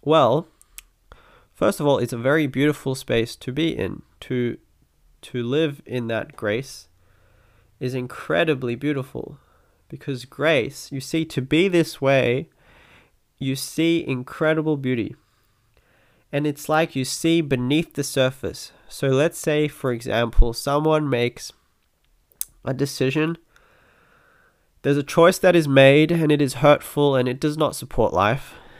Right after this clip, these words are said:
And let's even say it's malicious, um, or it seems to be malicious. And so how does one be graceful for that? Well, grace,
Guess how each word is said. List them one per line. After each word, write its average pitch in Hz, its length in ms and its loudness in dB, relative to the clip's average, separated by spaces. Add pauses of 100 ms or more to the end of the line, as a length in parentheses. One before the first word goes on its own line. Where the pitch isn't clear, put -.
(340)
And 127 520 0 (400)
let's - 180 -14
even 143 160 -6
say 135 220 -4
it's 131 160 -12
malicious, 135 680 -4 (220)
um, 120 300 -8
or 131 140 0
it 123 80 -6
seems 139 340 0
to - 80 -16
be 123 140 0
malicious. - 560 -8 (1160)
And 143 160 -10
so 147 140 -4
how 156 220 -2
does 156 180 -2
one 143 220 -4
be 143 120 -2
graceful 135 380 -4
for - 160 -12
that? - 240 -6
Well, 147 160 2
grace, 170 720 0